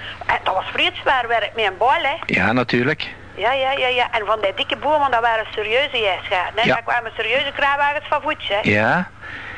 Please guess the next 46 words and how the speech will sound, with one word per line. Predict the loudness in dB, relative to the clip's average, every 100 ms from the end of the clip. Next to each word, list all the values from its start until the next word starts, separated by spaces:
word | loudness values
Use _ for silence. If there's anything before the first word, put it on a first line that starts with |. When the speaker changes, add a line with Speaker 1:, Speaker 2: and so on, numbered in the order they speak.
| -6
Speaker 2:
En | -2 0
ze | 2
mochten | 2 2
dat | 2 2
zomaar | 4 4
komen | 4 2 2
doen? | 4 4 4 0 0
Speaker 1:
En | -2 -2
ik | -6 0
pas | 4 4 2
dat | -2
ze | -2
dat | 0
Speaker 2:
Ja. | 2 2 2
Speaker 1:
doen, | -2
hè. | -4 -6 -10 -10 -2
Speaker 2:
Ja. | 0 -2 -6 -12
Speaker 1:
Ja, | -2 0 2 0 -2
ja, | -4 -4
ja, | -4
ja. | -6 -2
Speaker 2:
Dat | 0 2
waren | 2 2 2
een | 0 -2
ijsgatenkappen | 0 0 0 0 -2 -2 -2 -2 -2 -4 -2
en, | 0
Speaker 1:
Ijsgatenkappen, | 0 0 0 0 0 -2 -2 0
Speaker 2:
en | -2
Speaker 1:
ja. | 0
Speaker 2:
ijsgaten | 0 0 -2 -2
sponneren. | -4 0 2 2 0 -2 -6
Speaker 1:
Sponneren. | -2 2 2 2 -2 -4 -12 -12 -4
Speaker 2:
Ja. | -2 -2 -4 -2 0
Speaker 1:
Ja. | 0 -2 -2
Speaker 2:
Waren | 2 2 2
dat | 2
de | 2 2 2 2
redelijke | 2 2 0 0
grote | 2 2 2
stukken | 0 0 2
als | 2
ze | 2
dat |
afkregen, | 0 2 2 2
Paula? | 2 4 4 2
Speaker 1:
Ja. | 2 2 2